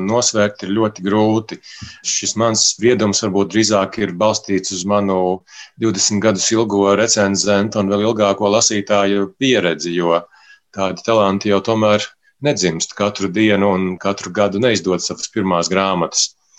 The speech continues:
Es domāju, ka arī pagājušā gada ļoti dāsnajā debiju ražā Lauris ir ļoti pamanāms, par ko liecina arī viņa nominācija Laligabai.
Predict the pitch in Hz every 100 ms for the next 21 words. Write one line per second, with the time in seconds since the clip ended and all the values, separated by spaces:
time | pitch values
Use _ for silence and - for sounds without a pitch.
0 | - - - - - 107 120 104 92 -
1 | 113 101 95 92 92 90 90 95 - 139
2 | 104 98 98 87 107 87 90 104 95 -
3 | 95 90 85 101 151 - 101 92 87 85
4 | 101 92 90 107 110 101 90 92 95 107
5 | 110 - 95 107 101 - 92 92 - 117
6 | 127 147 151 151 - - - - - -
7 | 104 110 107 113 107 98 101 98 92 92
8 | 90 98 104 92 90 98 - 95 90 92
9 | 123 107 87 95 87 82